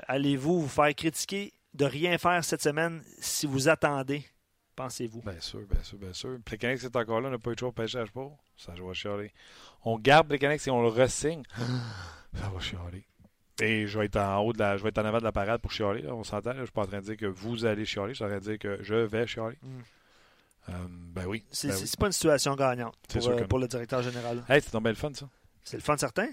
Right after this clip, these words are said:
Speaker 2: J'ai hâte de rentrer demain matin pour voir, euh, si Piqué est toujours premier.
Speaker 1: On va, tu vois, est-ce qu'il est encore premier présentement ?
Speaker 2: Toujours premier.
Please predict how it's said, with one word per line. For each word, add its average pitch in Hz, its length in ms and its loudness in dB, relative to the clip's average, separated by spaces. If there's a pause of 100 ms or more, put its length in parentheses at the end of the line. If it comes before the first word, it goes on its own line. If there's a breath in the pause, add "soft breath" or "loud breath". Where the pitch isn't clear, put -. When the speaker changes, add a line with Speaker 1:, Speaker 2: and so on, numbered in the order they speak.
Speaker 2:
J'ai 117 120 4
hâte 135 80 8
de 131 80 8
rentrer 123 260 6
demain 135 140 0
matin 110 280 -2
pour 113 160 -4
voir, 117 300 4
euh, 107 140 -2
si - 180 -8
Piqué 110 260 -4
est 120 40 0
toujours 110 240 -2
premier. 104 280 -6 (320)
Speaker 1:
On 117 60 -8
va, 120 680 -2 (880 soft breath)
tu - 80 -10
vois, 143 120 0
est-ce 123 280 -4
qu'il 131 100 -6
est 139 60 -6
encore 131 220 -4
premier 139 220 -8
présentement ? 156 400 -8
Speaker 2:
Toujours 165 400 10
premier. 175 380 6